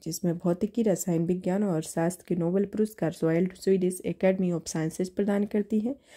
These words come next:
साहित्य का नोबेल पुरस्कार स्वीडिश एकेडमी स्टॉकहोम, स्वीडन देती है। चिकित्सा और फिजियोलॉजी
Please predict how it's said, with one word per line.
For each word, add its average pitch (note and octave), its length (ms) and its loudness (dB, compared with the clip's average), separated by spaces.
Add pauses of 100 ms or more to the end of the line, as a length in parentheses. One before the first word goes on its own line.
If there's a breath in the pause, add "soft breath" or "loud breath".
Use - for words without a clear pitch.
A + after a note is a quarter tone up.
(220 loud breath)
साहित्य B3+ 360 4
का B3+ 120 0
नोबेल A3+ 280 4
पुरस्कार A3 480 0
स्वीडिश G3+ 420 2
एकेडमी F#3 400 0
स्टॉकहोम, F3 500 -2
स्वीडन E3+ 420 0
देती G3+ 340 2
है। A#3+ 180 -2 (360 loud breath)
चिकित्सा B3+ 440 2
और B3+ 100 4
फिजियोलॉजी G#3 800 2